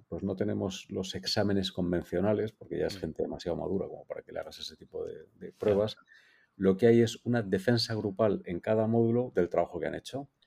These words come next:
Speaker 2: Mm.
Speaker 1: Se hacen equipos y los equipos defienden grupalmente ese trabajo y se les da feedback grupal, y lo que sí que luego es individual es el trabajo de fin de máster.
Speaker 2: Ujú.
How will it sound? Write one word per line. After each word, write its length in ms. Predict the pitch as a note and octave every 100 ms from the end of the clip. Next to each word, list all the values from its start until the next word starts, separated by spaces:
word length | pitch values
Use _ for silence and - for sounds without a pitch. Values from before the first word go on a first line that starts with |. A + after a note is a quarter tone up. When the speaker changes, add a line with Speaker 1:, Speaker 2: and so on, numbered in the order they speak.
| _
Speaker 2:
Mm. 100 | G#2 E2+ _ _ _ _
Speaker 1:
Se 180 | - G#2+
hacen 240 | - G2+
equipos 640 | G#2 D3 D3 E3 E3 - _
y 120 | -
los 160 | G2+ F#2+
equipos 340 | F#2+ G2 G2+
defienden 720 | F2+ - A2 G#2+ G2 E2+ D#2 -
grupalmente 800 | F#2+ F2+ G2+ G2+ G#2 F#2+ D#2 -
ese 280 | G#2+ - G2+
trabajo 600 | A#2+ C3+ C3+ D#3 E3 G3+
y 80 |
se 140 | F#3 -
les 140 | D#2+
da 100 | -
feedback 480 | F#2 A2 F#2+ G#2+ - -
grupal, 480 | A#2 B2+ C#3+ D#3 - _ _ _ _ _
y 120 | G#2+
lo 120 | G2
que 100 | F#2+
sí 180 | F#2 G#2+
que 140 | A2
luego 240 | G#2+ A2+ F#2+
es 100 | G#2+
individual 540 | G#2+ A2+ A2+ A2 A2
es 120 | G2+
el 100 | G2 F#2
trabajo 240 | F2 F2+
de 60 | D2+
fin 160 | E2
de 80 | D2+
máster. 340 | D2 D2+ - C#2 _ _ _ _
Speaker 2:
Ujú. 240 | G#2+ G2+